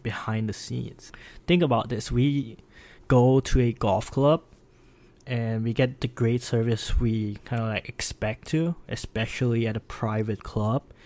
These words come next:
And also you have stuff like the member-member tournament, member guest tournaments, and many other tournaments, or, like,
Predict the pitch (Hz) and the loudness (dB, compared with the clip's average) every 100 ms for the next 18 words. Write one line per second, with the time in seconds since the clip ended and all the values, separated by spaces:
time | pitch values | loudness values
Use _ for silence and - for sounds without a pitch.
0 | - - - - - _ - - _ - | -20 -20 -20 -20 -20 _ -20 -20 _ 0
1 | 135 139 143 143 - 135 123 120 131 117 | 4 6 6 4 2 2 4 4 2 2
2 | - - 117 - 117 117 - 120 113 113 | 0 2 -2 0 -2 -2 -2 -2 0 0
3 | 120 120 123 120 127 131 127 139 135 139 | 0 2 4 4 4 2 2 2 2 4
4 | 139 135 117 113 113 110 - 107 127 - | 2 4 2 2 2 0 -2 -2 -2 -4
5 | - - - 147 156 160 160 160 - - | -10 -14 0 4 6 4 4 2 -2 -6
6 | 127 117 113 113 120 117 123 113 - - | -2 -2 0 0 0 0 0 -2 -4 -2
7 | 117 147 180 185 - - - _ 135 123 | 0 0 0 0 -4 -20 -20 _ -2 0
8 | 120 | 0